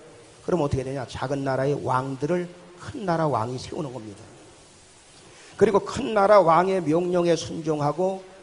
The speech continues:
말을 잘 듣고 백성들을 잘 보살피면 큰 나라 왕은 계속해서 물자를 지원해주면서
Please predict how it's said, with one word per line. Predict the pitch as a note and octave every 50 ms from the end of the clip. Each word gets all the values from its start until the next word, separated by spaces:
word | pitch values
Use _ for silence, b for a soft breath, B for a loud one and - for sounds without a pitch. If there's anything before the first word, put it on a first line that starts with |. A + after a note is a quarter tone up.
| - - - -
말을 | B2 C3+ C3 C#3 C#3+ C#3+ C#3
잘 | - - - C#3 C#3+ C#3
듣고 | C#3 C#3+ C#3 - - F3 F#3 F#3+ G3 F#3 - - - -
백성들을 | - A#2 C3+ - - D3+ D3+ C#3 C#3 C#3+ B2+
잘 | - A2+ C3 C#3 C#3+ C3+ C#3 C#3+
보살피면 | C#3 B2 C3 B2 D3 C3+ C3+ - - C#3 D3+ E3+ F#3 F3 - - - - - - - -
큰 | - - - - C#3
나라 | C3 B2+ C3 B2
왕은 | B2 A#2 A#2 B2 E3 E3 A2+ - - - - - - - - - -
계속해서 | - - B2+ E3+ G3 G3 G3 G3 G3 F#3 F#3+ F#3 F3 G3
물자를 | F#3+ D3 E3 F3+ E3+ - E3+ D#3 D#3 D#3+
지원해주면서 | D3+ - - D3+ D3+ C#3+ D3 C#3+ C#3 C#3+ C#3+ D3 C#3+ D#3+ E3+ F3